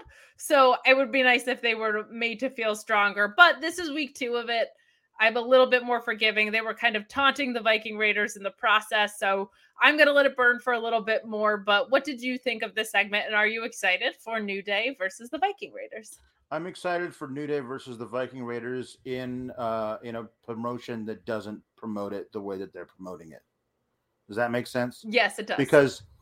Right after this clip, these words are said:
Speaker 2: the Viking Raiders can be uh, have more of an edge to them,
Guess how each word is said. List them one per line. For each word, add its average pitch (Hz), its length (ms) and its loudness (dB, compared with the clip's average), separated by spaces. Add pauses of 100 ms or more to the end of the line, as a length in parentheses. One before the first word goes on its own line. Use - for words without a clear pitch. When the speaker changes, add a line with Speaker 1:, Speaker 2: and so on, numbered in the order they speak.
(320)
Speaker 2:
the 139 160 4
Viking 170 440 8
Raiders 127 520 4 (120)
can 131 300 0
be 131 580 0 (1120)
uh, 120 380 6
have 143 260 6
more 143 160 6
of 117 100 4
an 117 80 0
edge 135 280 0
to 165 80 -4
them, 180 280 2